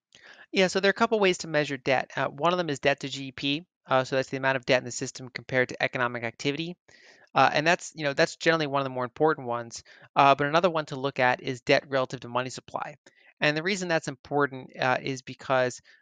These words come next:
you know, policymakers have more control over money supply than they have over G D P. And so that's kind of a measure of the shifting fiscal monetary policy that you see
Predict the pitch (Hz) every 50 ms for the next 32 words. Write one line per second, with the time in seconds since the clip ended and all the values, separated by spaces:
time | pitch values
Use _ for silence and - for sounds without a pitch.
0 | _ _ - 139 139 - - - 180 185 190 - - 160 156 143 - 147 - -
1 | 143 131 127 127 123 127 131 - 127 120 - - 135 135 127 123 123 120 117 120
2 | 131 - - - - 151 147 143 151 160 156 _ _ _ - 139 131 127 127 131
3 | 127 127 127 123 127 127 117 120 120 - - 123 123 123 - - 131 127 135 151
4 | 165 _ _ _ _ _ _ _ _ _ - - 143 135 135 131 - 143 143 160
5 | 180 - - 170 160 139 131 123 120 123 127 139 131 131 127 120 117 117 - _
6 | _ _ _ - - 131 123 120 117 127 123 - - 151 147 - - 131 120 -
7 | - 143 - - - 131 123 123 123 123 123 - 131 120 _ - 123 120 120 120
8 | - 123 - 113 117 - - 127